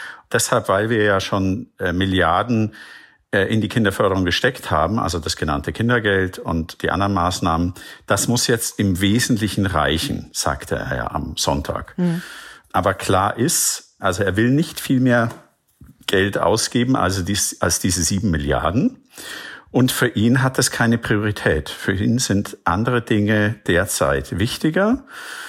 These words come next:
Speaker 1: Wir wissen ja, dass er ein, dass er ein Problem hat in den Haushaltsverhandlungen, dass er an der Schuldenbremse festhält. Dementsprechend muss er priorisieren. Und für Christian Lindner hat das eben keine Priorität.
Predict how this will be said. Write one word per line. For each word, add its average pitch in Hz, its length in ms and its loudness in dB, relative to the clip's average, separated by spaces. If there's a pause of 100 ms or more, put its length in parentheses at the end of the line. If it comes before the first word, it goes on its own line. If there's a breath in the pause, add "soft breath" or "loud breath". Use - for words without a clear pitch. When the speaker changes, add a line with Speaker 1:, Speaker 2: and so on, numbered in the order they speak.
(260 loud breath)
Speaker 1:
Wir 107 120 4
wissen 131 300 4
ja, 113 220 4
dass 104 240 0
er 92 200 4
ein, 85 260 0
dass 87 200 0
er 85 80 2
ein 82 100 0
Problem 120 420 0
hat 135 140 0
in 104 80 2
den 98 140 0
Haushaltsverhandlungen, 107 1160 0
dass 90 180 0
er 78 160 0
an 82 80 -2
der 78 80 0
Schuldenbremse 87 680 0
festhält. 107 680 0 (680 loud breath)
Dementsprechend 95 760 2
muss 143 240 2
er 98 80 2
priorisieren. 82 960 0 (300)
Und 87 200 0
für - 260 0
Christian 90 360 -2
Lindner 92 640 0
hat - 300 -2
das - 260 0
eben 80 440 -2 (200)
keine 90 300 0
Priorität. 85 800 0